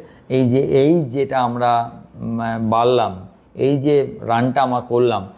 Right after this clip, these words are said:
সেই রানটা এখানেই শেষ হলো। আবার নতুন কোনো ট্রিগার। আবার অনেকে বলছেন পঞ্চান্ন হাজার, এই পঁচিশ হাজার তিনশো তো আমরা পৌঁছে গেছি, কালকেই ট্রিগারটা শেষ, কোনো খারাপ কিছু বললো না,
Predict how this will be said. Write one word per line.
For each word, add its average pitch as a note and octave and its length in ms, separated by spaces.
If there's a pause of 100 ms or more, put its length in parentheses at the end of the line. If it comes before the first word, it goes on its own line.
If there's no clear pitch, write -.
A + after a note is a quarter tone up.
(180)
সেই D3+ 200
রানটা D3+ 360
এখানেই C3 300
শেষ A#2+ 300
হলো। G2+ 160 (380)
আবার C#3+ 220
নতুন C#3+ 400
কোনো B2+ 240
ট্রিগার। A#2+ 360 (560)
আবার C#3 180
অনেকে D3 280
বলছেন D3 420
পঞ্চান্ন D3 480
হাজার, D3+ 340
এই B2 180 (120)
পঁচিশ C3+ 280
হাজার D3+ 260
তিনশো C#3 280
তো D3 80
আমরা C#3 200
পৌঁছে B2+ 340
গেছি, G#2+ 300 (920)
কালকেই C3+ 420
ট্রিগারটা C#3+ 520
শেষ, G2 260 (360)
কোনো F3 180
খারাপ D3 320
কিছু D3+ 180
বললো G2+ 280
না, G2 180